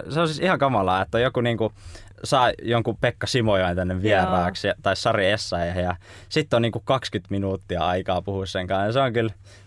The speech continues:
Speaker 1: tosi nihkeetä, että juttua riittäisi kyllä aina paljon enemmänkin, mutta
Speaker 2: Niinpä. No ei se
Speaker 1: mut
Speaker 2: mitään.
Speaker 1: minkäs teet?
Speaker 2: Niinpä.
Speaker 1: Sulla on, Jenni, siellä toinen kommentti kanssa.
Speaker 2: No mulla on,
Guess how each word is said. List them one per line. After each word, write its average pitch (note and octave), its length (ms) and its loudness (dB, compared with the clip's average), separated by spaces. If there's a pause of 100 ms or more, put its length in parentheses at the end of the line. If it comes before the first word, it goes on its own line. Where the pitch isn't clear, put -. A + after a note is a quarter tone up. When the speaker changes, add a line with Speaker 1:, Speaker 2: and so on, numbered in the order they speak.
Speaker 1:
tosi A#2+ 240 2
nihkeetä, F2+ 500 0
että - 180 -6 (120)
juttua A2 440 0
riittäisi F#2+ 440 0
kyllä E2+ 160 -2
aina F2+ 160 0
paljon E2+ 240 -2
enemmänkin, F2 480 -4
mutta G2 260 -14
Speaker 2:
Niinpä. G#3 540 0 (300)
No C#4 120 -8
ei B3+ 160 -2
se B3+ 100 0
Speaker 1:
mut B3+ 60 2
Speaker 2:
mitään. E3 240 0
Speaker 1:
minkäs G#2+ 280 -2
teet? G#3 220 2
Speaker 2:
Niinpä. A3+ 300 0
Speaker 1:
Sulla G3 180 4
on, D3 100 4
Jenni, C#3+ 220 4
siellä B2+ 200 2
toinen A2 340 2
kommentti E2+ 420 -4
kanssa. E2+ 320 -8
Speaker 2:
No D#4 60 4
mulla F#4 260 4
on, B3 160 4